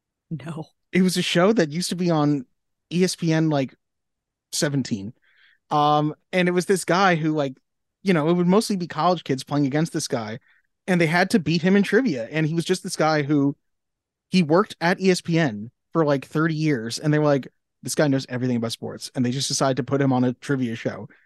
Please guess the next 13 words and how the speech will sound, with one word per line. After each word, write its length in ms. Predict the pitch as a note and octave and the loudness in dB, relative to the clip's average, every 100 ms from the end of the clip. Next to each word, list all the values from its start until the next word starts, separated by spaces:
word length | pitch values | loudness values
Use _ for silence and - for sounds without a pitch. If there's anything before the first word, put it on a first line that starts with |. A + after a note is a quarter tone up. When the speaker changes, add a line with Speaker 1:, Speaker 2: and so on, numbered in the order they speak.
| _ - | _ -2
Speaker 2:
And 240 | F3 D#3 | 2 4
literally 540 | E3+ A3+ G3 E3 D3 - - | 6 6 6 4 0 -2 0
every 320 | E3+ F3+ F3 | 2 2 2
time 240 | D#3 C#3 | 0 0
he 100 | B2 | 0
would 140 | C3 B2 | -2 -4
just 140 | B2 | -6
beat 120 | C3+ | -6
the 80 | C3 | -6
shit 160 | - G#2+ | -6 -8
out 100 | G2 | -12
of 40 | |
people. 300 | G2+ G2+ G#3 | -16 -16 -18